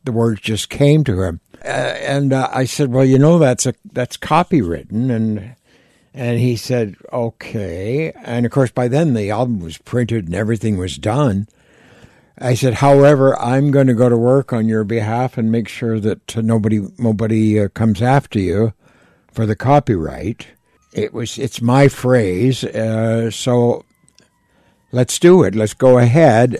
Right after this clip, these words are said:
And he said, "Well, we can't tell other radio stations that it's about C F N Y because that'll hurt,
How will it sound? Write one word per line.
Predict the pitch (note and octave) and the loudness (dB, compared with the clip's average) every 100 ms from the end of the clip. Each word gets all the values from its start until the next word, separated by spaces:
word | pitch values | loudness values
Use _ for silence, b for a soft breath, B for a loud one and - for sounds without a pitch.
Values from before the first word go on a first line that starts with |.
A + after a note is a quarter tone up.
| A#2+ | -2
And | A2+ | 2
he | A2 C3 | 4 4
said, | D3 | 2
"Well, | B2 A#2+ | 2 2
we | B2+ | -2
can't | - D#3 E3 E3 - | -4 0 2 2 -2
tell | - C3+ B2 | -2 2 4
other | A#2+ A2 | 4 4
radio | A#2 C3 A#2 | 6 6 4
stations | G2+ G#2 G2+ - A2 G#2 - b b b b b | 0 -4 -4 -2 0 -2 -4 b b b b b
that | B2+ A2 | -2 -2
it's | G#2 | 2
about | A#2+ F#2+ A2+ G2 - | 0 2 0 0 -2
C | B2 A2+ | 0 0
F | F2+ | 0
N | G2 G#2+ | -2 2
Y | B2 B2 G2+ | 4 4 2
because | G2 G2 A2 F#2+ | 0 -4 -6 -2
that'll | A2+ A2 F#2+ G2 - b b b b b | -2 -2 -2 -6 -8 b b b b b
hurt, | - - A#2+ - | -6 0 0 0